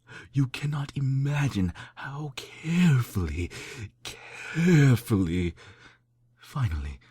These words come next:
a single ray of light shot out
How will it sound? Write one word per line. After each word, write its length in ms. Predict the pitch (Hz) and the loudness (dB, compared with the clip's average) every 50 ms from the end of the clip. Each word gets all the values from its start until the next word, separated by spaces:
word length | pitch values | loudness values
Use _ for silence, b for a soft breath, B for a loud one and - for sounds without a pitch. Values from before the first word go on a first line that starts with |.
| b b b b b b b b _ _ _ _ | b b b b b b b b _ _ _ _
a 60 | 107 | -16
single 720 | - - - - - - 127 131 135 123 101 85 80 73 71 76 - | -14 -14 -14 -12 -8 -6 -4 -2 -2 -2 -4 -6 -8 -10 -12 -16 -12
ray 200 | 98 104 104 101 | -10 -8 -8 -8
of 140 | 90 76 98 | -8 -8 -6
light 300 | 90 87 85 80 - - | -6 -4 -6 -6 -8 -12
shot 280 | - - - 104 101 | -12 -10 -10 -8 -6
out 200 | 98 85 73 - | -6 -6 -6 -8